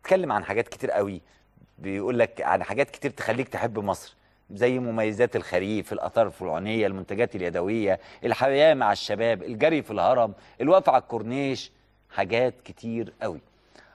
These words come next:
أبرز، آه، حاجة صورته من المترو اللي قال فيها إن المترو في مصر أحدث من لندن وأرخص، وإنه أسرع طريقة للوصول من السادات للهرم. يا راجل، ماشي، مقبولة منك.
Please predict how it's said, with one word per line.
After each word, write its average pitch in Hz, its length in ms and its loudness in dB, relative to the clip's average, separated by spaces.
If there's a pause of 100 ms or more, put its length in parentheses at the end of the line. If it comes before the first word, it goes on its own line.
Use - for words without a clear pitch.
(180)
أبرز، 127 600 2
آه، 110 260 0
حاجة 170 340 4
صورته 160 400 0
من 139 180 -2
المترو 131 400 -2
اللي 120 100 -2
قال 135 180 2
فيها 165 380 4 (340)
إن 135 120 -2
المترو 185 400 0
في - 140 -4
مصر 214 300 4
أحدث 139 500 0
من 127 160 -6
لندن 139 440 0
وأرخص، 139 640 4 (320)
وإنه 131 380 0
أسرع 131 360 4
طريقة 120 400 0
للوصول 117 680 -4 (280)
من 113 160 -4
السادات 127 500 2 (420)
للهرم. 92 440 -4 (280)
يا 107 200 -2
راجل، 117 360 -2 (960)
ماشي، - 340 -6
مقبولة 123 400 2
منك. 98 360 -2